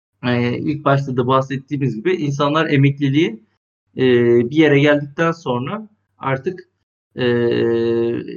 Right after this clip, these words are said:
"Ben işimi bıraktım, hadi bana para verin, ben artık hayatımı yaşayayım, boş zamanım olsun, bir şeyler uğraşayım" şeklinde gören insanlık zaten katma değerli bir şey üretemedikleri için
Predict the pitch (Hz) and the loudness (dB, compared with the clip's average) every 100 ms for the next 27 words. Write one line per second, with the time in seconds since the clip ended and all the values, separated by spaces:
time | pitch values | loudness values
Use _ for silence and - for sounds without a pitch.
0 | - - _ _ - 156 147 139 170 139 | -14 -18 _ _ -2 2 2 -2 -6 -4
1 | 143 143 156 139 139 165 147 143 143 143 | -4 -2 0 -2 -2 -4 -4 -2 -4 -4
2 | 143 156 139 139 170 147 139 139 139 - | -4 -4 -4 -6 -6 -4 -2 -2 -4 -8
3 | 147 139 139 147 135 113 147 156 _ - | -4 -2 -2 -6 -12 -12 -16 -20 _ -16
4 | 135 131 143 143 135 127 131 135 120 113 | -10 -2 -2 -2 -6 -4 -2 -2 -4 -6
5 | - - - 139 135 135 - 123 120 - | -14 -20 -6 -4 -2 -6 -8 -4 -4 -4
6 | 113 _ _ _ _ - 139 143 147 135 | -14 _ _ _ _ -6 -4 -2 0 2
7 | 139 151 151 147 147 143 208 - 151 151 | 2 4 2 0 0 -2 -2 2 2 2
8 | 151 143 147 143 143 139 139 131 123 139 | -2 -2 -4 -2 -2 2 2 0 -6 -4
9 | 131 139 143 185 151 139 131 127 - 254 | -2 -2 -4 -6 -6 -8 -8 -8 -12 -18